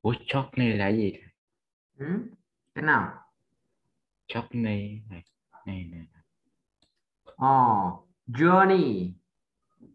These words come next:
Speaker 2: Journey.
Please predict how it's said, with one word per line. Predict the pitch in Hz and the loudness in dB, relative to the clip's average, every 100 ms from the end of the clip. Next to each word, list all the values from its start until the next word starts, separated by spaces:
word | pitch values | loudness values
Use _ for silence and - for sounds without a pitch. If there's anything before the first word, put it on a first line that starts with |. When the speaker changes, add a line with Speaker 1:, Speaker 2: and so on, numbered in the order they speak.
| _ _ _ _ _ - - _ _ _ _ _ _ _ _ _ _ _ | _ _ _ _ _ -20 -20 _ _ _ _ _ _ _ _ _ _ _
Speaker 2:
Journey. | 113 143 165 170 170 131 85 | -4 0 2 2 0 -2 -8